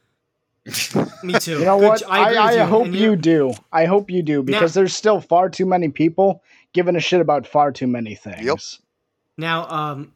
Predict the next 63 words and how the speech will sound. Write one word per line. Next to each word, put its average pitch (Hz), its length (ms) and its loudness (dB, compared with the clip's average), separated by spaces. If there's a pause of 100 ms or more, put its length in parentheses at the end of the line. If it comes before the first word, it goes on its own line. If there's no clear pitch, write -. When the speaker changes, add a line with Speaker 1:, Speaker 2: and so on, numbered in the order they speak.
Speaker 1:
uh, 135 440 -8
here's, 143 380 -14
here's 131 260 -14
one 120 120 -14
for 120 200 -16
you. 113 140 -16 (480)
Uh, 117 220 -14
since - 360 -12
you 135 140 -10
won't 139 220 -10
give 135 160 -12
me 135 80 -12
a - 20 -14
prediction, 170 560 -10
Speaker 3:
Oh, 196 200 8
I'm 196 100 4
sorry. 180 420 6
Speaker 1:
I'll 165 80 -6
Speaker 3:
I'm 151 60 -2
Speaker 1:
ask 147 140 -4
you - 20 -6
a 165 60 0
Speaker 3:
sorry. 135 120 4
I 113 40 2
Speaker 1:
question. 117 140 -2
Speaker 3:
went 131 100 -4
off 127 180 -2
on 117 80 -10
a 104 60 -10
tangent. 101 520 -14
Speaker 1:
I'll 190 140 -2
get, 254 120 -2
I'll 226 120 4
ask 226 180 0
you 214 60 -6
a - 20 -18
question. 233 380 -6
Speaker 3:
All 123 80 -8
right. 107 200 -8
Speaker 1:
I'll 180 120 -4
ask 240 180 -2
Speaker 3:
All 165 60 2
Speaker 1:
you 147 40 2
a 135 40 0
Speaker 3:
right. 135 40 0
Speaker 1:
question 214 220 -6
if 120 80 -14
you 135 60 -12
don't 139 120 -10
have 139 120 -12
a 120 40 -18
prediction. 120 540 -14 (920)
Do 208 140 -2
you 247 200 2
think 180 420 -6 (1040)
they're 202 160 -4
gonna 196 220 -2
push 214 320 -6
this 175 200 -10
Supreme 175 380 -10
Court 180 260 -8
person 123 380 -14
through? 117 360 -16